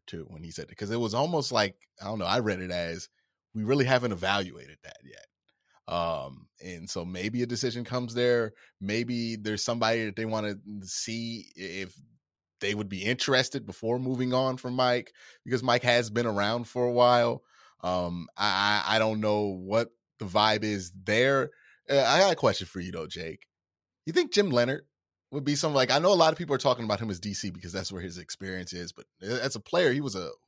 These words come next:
big special teams guy, um, throughout his time in the league. You think Jim Leonhard could be somebody who, who could b-,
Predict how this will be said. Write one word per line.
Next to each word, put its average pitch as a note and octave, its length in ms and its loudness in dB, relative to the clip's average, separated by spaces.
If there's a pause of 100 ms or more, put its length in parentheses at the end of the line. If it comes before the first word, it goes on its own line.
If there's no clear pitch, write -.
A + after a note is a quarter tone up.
(480)
big E3 200 2
special A2 280 -2
teams F#2+ 340 -8
guy, - 300 -12 (440)
um, F#2 180 -6
throughout F#2+ 300 -2
his F#2 120 -10
time F#2 280 -6
in F2+ 40 -10
the F2 80 -10
league. F2 380 -10 (560)
You D3+ 80 -2
think G#3+ 180 2
Jim F#3 220 0
Leonhard A#2+ 280 2
could C#3+ 120 -8
be C#3+ 80 -4
somebody D3 800 -2
who, C3+ 240 -6
who C3+ 120 -6
could C3 140 -8
b-, B2 100 -2